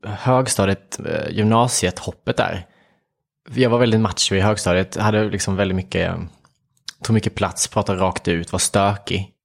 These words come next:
Och när jag kom till gymnasiet, en helt ny stad och en helt ny klass, så behövde jag inte ha den rollen, liksom. Men då hittade jag ingen annan roll heller, för att den stökiga rollen var så mycket identifierad med att jag var man för mig. Och om jag inte skulle vara på det stereotyp manliga sättet, vad blir jag då, tänkte jag.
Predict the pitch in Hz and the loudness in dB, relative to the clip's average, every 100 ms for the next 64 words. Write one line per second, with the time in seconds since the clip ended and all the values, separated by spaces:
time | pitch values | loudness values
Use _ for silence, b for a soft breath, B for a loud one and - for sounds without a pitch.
0 | _ _ _ _ _ _ _ _ 113 110 | _ _ _ _ _ _ _ _ 0 2
1 | 104 107 101 107 104 110 110 101 101 113 | 2 0 2 2 4 2 2 -2 0 0
2 | 113 104 90 - 90 90 92 92 95 - | 0 0 -4 0 0 0 -2 -2 -2 -4
3 | 85 98 92 - - - 95 - 101 95 | -4 -4 -2 0 0 -2 -2 0 2 2
4 | 98 92 92 90 110 95 90 85 95 101 | 2 2 2 2 2 2 0 0 -2 -6
5 | - - - 92 _ b b b b b | -6 -8 -8 -12 _ b b b b b
6 | b b b _ - 104 101 107 98 98 | b b b _ -2 2 2 2 2 2
7 | 92 90 101 90 87 87 90 101 92 90 | 2 0 2 0 -2 -4 -2 0 0 0
8 | - 104 - 98 95 92 101 98 - 95 | 0 -2 -2 0 0 0 -2 -4 -2 -2
9 | 92 - 95 90 90 87 92 90 90 101 | -2 0 0 0 -2 -2 -2 0 0 2
10 | 104 65 52 - 82 87 - _ _ - | 2 -2 -10 -6 -4 -4 -8 _ _ -20
11 | _ - - 104 208 - 117 - 104 101 | _ -2 2 2 2 2 0 0 -2 -2
12 | 107 98 101 107 87 87 101 92 - 95 | -2 0 0 0 0 0 -2 -4 -2 0
13 | 87 92 85 85 82 - 101 - - | 0 -2 0 0 -2 0 0 0 -6